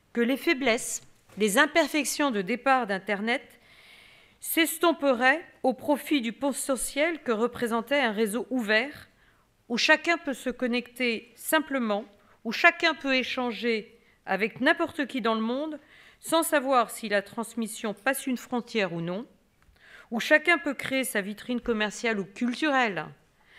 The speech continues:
ou politique, et être visible par tous. C'est ainsi que le rapport Terry consacrait le Minitel au détriment d'Internet, qui, je cite Monsieur Terry, « n'était pas conçu pour offrir des services commerciaux. »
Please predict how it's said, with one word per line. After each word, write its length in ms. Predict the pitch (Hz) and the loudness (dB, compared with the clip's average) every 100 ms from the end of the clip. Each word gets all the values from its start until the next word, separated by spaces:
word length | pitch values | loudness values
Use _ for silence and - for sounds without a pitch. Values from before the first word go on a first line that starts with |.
| - - - - _ _ _ | -20 -20 -20 -20 _ _ _
ou 120 | 202 | -8
politique, 760 | - 294 285 294 277 240 - - | 2 4 4 0 -4 -4 -6 -6
et 100 | 202 | -2
être 140 | 202 | 0
visible 340 | 180 214 254 - | -2 -4 -4 -2
par 220 | 190 - | -4 -4
tous. 420 | 165 147 - - _ _ _ _ - - - _ _ _ | -14 -14 -16 -18 _ _ _ _ -20 -20 -20 _ _ _
C'est 240 | - 240 | -8 2
ainsi 420 | 277 269 - 349 | 4 4 2 0
que 100 | 349 | 0
le 120 | 254 214 | 0 2
rapport 420 | 247 247 269 - | 2 2 -4 0
Terry 320 | 285 254 285 | 0 0 -2
consacrait 520 | 262 226 240 240 285 | -2 -2 -4 0 0
le 60 | 254 | 2
Minitel 800 | 254 254 254 262 254 202 147 147 - _ - | 4 2 2 2 2 2 -4 -8 -14 _ -6
au 140 | 202 | -4
détriment 600 | 185 214 - 214 220 254 | -2 -4 -4 0 2 2
d'Internet, 840 | 202 185 214 196 208 240 - - _ _ _ _ | 2 0 0 0 0 0 -4 -20 _ _ _ _
qui, 180 | 240 214 | -2 2
je 200 | 311 302 | 4 2
cite 760 | - - - 311 302 - - _ _ _ _ - | -2 -10 -2 0 0 -6 -20 _ _ _ _ -10
Monsieur 320 | 185 - 196 | -8 -4 -2
Terry, « 500 | 226 220 285 339 - _ _ - - _ _ 208 | 0 0 0 -2 -8 _ _ -20 -20 _ _ -4
n'était 240 | 220 254 | 0 2
pas 180 | 277 311 | 4 2
conçu 360 | 320 - 320 | 0 0 0
pour 220 | 311 233 208 | 0 0 -2
offrir 380 | 214 - 277 | -2 -2 -2
des 80 | 214 | -2
services 420 | 190 226 220 254 | -4 -2 -2 -4
commerciaux. » 640 | - 254 233 226 - 196 | -2 0 0 -2 -4 -4